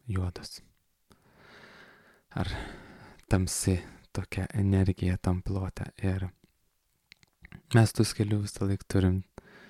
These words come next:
<clears throat> Jos atsiranda, kai mes išgyvenam skausmą, kai kažkas mums kažką ne taip padaro. Kaip A, ir, a, mes turim tada du pasirinkimus: arba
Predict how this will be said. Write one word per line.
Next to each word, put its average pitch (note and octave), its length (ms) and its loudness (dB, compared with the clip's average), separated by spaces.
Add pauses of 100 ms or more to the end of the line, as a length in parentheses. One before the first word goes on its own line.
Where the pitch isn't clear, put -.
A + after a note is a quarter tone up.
(540)
<clears throat> D#3+ 1080 4
Jos F#2+ 200 4
atsiranda, F#2+ 520 4
kai F#2 160 2
mes F2+ 240 2
išgyvenam F2+ 480 0
skausmą, F#2 560 0
kai F2 180 -4
kažkas - 500 -6
mums F#2 240 -2
kažką - 360 -4
ne F#2+ 160 -2
taip - 240 -6
padaro. F#2+ 480 -2
Kaip - 160 -18 (2000)
A, G#2 160 6
ir, G2+ 400 6
a, G2 220 6 (2000)
mes G2+ 180 8
turim G2 300 8
tada G2+ 240 10
du G#2 120 4
pasirinkimus: G#2+ 920 4
arba F2+ 380 0